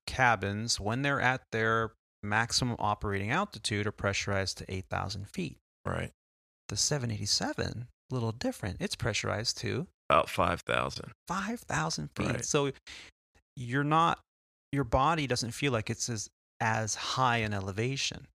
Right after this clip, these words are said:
Speaker 2: Right.
Speaker 1: So the oxygen concentration as well is a little higher. And that aircraft has a unique feature as well. It has three packs.
Speaker 2: Right.
Speaker 1: Or, or passenger,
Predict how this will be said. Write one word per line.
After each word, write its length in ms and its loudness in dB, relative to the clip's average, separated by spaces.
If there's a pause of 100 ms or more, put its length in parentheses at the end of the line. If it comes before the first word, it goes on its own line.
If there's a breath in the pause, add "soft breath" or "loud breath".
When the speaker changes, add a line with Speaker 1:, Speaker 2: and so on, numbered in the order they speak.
Speaker 2:
Right. 260 -2 (300)
Speaker 1:
So 140 -2
the 60 6
oxygen 360 4
concentration 800 -2
as 120 -4
well 360 2
is 180 -6
a 60 -10
little 180 -8
higher. 680 -4 (760)
And 420 -2 (220)
that 180 2
aircraft 540 0
has 580 0
a 60 -4
unique 380 -6
feature 320 -6
as 160 -6
well. 300 0
It 60 -2
has 380 -2
three 220 -6
packs. 760 -6
Speaker 2:
Right. 280 2 (220)
Speaker 1:
Or, 140 -2 (260)
or 160 -2
passenger, 880 0